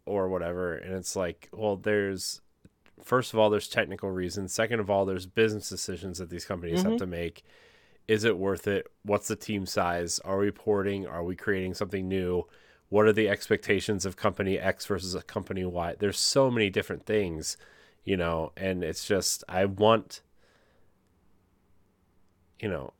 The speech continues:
Speaker 1: I just, it's, a-,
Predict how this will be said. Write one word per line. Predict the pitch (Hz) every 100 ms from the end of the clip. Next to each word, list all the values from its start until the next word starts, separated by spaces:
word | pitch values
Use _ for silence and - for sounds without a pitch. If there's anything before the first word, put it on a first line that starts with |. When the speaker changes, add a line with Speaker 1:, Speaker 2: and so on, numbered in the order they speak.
| -
Speaker 1:
I | 101
just, | 92 104 98 - - - _ _ _ _ _
it's, | 101 95 - - - - - - _ _ -
a-, | 113 - -